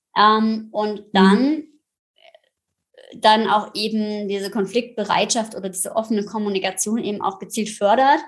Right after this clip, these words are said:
Speaker 1: Und daraus speist sich dann quasi auch, ähm, diese so Dinge wie Einsatzbereitschaft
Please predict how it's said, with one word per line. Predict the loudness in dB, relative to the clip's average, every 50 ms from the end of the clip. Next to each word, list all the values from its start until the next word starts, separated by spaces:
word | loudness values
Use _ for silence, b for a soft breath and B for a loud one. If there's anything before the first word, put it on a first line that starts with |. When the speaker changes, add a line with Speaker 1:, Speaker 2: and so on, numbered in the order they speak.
| B B B B B B
Speaker 1:
Und | -2 -2 0 -2 -2 0 2
daraus | 2 4 4 2 2 0 -2 -2 -2 -2 -2 -2 -2 -2 -2 -4
speist | -6 -4 -2 -2 0 0 0 -2 -2 -4
sich | -4 -6 -6 -2
dann | 0 0 2 2 0 -2
quasi | -4 -2 -2 0 0 0 -2 -4 -12 -8
auch, | -4 -2 -2 -2 -2 -6 -10 b b b b b b b b _ _ 2
ähm, | 4 4 4 4 2 -2 -4 -6 -8 -10 -10 -10
diese | -8 -8 -6 -4 -4
so | -4 -4 -4
Dinge | -2 0 0 2 2 2 0 -2
wie | -4 -6 -6 -6 -6
Einsatzbereitschaft | -4 -2 -2 -2 -2 -4 -6 -8 -8 -12 -8 -4 -2 -2 -2 0 0 -2 -2 0 -2 -2 -2 -2 -4 -6 -12 -20